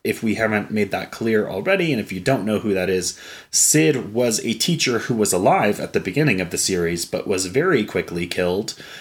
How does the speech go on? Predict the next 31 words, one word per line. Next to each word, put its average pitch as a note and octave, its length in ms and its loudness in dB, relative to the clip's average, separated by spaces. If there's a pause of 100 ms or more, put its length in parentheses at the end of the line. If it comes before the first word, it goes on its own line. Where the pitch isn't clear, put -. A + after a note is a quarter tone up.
(240)
and A#2 520 4
then A2+ 640 0
reanimated A2+ 840 2
as F#2+ 280 -2
a G#2 60 0
zombie. F#2+ 440 0
So G2 460 2
he D#3 340 -4
is A2+ 280 -2
a G#2 100 0
zombie G#2 420 0
walking A2+ 420 0
around G#2 300 0
the, G2 100 -2 (120)
the A2+ 300 -6
halls G2+ 260 0
of F2+ 100 -10
the F#2+ 80 -2
school, G2 380 0
and G#2+ 100 -6
he's F#2+ 240 -4
totally F#3+ 460 2
nice G#2+ 340 0
and F#2+ 240 -10
pretty C#3 220 0
cool, G2+ 340 -2
and G#2 140 -6
he's F#2+ 240 -4
a D3 40 0
teacher F2+ 360 -4
here, F2+ 300 -4